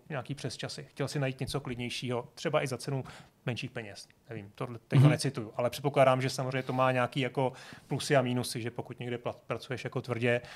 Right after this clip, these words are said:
Speaker 1: tak asi z toho máš třeba i víc peněz, ale on prostě chtěl mít spíš tu jistotu, jo. No a ten třetí příklad, ten je asi nejznámější, ten určitě znáte, a to je studio, francouzský studio Motion Twin, eh, kde každej, eh, kdo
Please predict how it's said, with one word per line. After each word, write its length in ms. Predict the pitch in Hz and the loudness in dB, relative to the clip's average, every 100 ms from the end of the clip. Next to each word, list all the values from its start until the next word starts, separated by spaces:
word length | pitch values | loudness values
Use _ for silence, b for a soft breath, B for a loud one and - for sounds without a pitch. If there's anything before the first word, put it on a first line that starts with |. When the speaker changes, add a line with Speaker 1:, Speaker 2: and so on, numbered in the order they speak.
| B B B | B B B
Speaker 1:
tak 220 | 131 113 - | 4 4 0
asi 220 | - 131 | 0 0
z 140 | - | 0
toho 140 | - 120 | 0 2
máš 200 | 117 107 | 2 0
třeba 200 | 127 131 | -2 -2
i 60 | |
víc 160 | 120 - | -2 -4
peněz, 300 | 131 117 - | -2 0 2
ale 120 | 127 | 4
on 120 | 156 147 | 4 2
prostě 220 | 147 151 | 0 0
chtěl 180 | - 131 | 0 0
mít 100 | 123 | -2
spíš 220 | - 117 | -6 -8
tu 100 | 127 | -8
jistotu, 380 | 107 139 143 - _ - - | -8 -10 -14 -18 _ -16 -8
jo. 180 | 139 175 - B B B B B 160 | -8 -8 -16 B B B B B 6
No 180 | 156 | 8
a 60 | 165 | 10
ten 120 | 185 | 10
třetí 260 | 180 180 226 | 8 8 6
příklad, 340 | - 156 180 | 6 8 8
ten 100 | 180 | 8
je 40 | 170 | 4
asi 160 | 160 208 | 2 2
nejznámější, 680 | 131 131 123 120 - 113 | 2 2 2 -2 -6 -6
ten 140 | 143 135 | -4 -6
určitě 220 | - 151 | 0 2
znáte, 340 | 135 120 131 | 4 4 4
a 80 | 143 | 2
to 100 | 143 | 6
je 180 | 139 143 | 6 6
studio, 640 | - 147 143 156 156 156 147 | 4 2 6 8 8 6 6
francouzský 400 | 151 165 156 175 | 6 6 2 0
studio 300 | 151 151 156 | 4 6 8
Motion 340 | 139 - 160 | 6 4 2
Twin, 340 | 135 120 131 175 _ - | 4 4 2 -4 _ -10
eh, 40 | 143 123 120 123 | -2 0 2 0
kde 540 | 123 131 127 123 131 - | 2 6 6 6 2 -2
každej, 600 | 123 113 139 135 135 139 - 143 123 120 120 143 | -2 2 2 2 0 -4 -8 -6 -4 -4 -6 -8
eh, 40 | _ - | _ -8
kdo 340 | 135 123 113 | -2 0 -2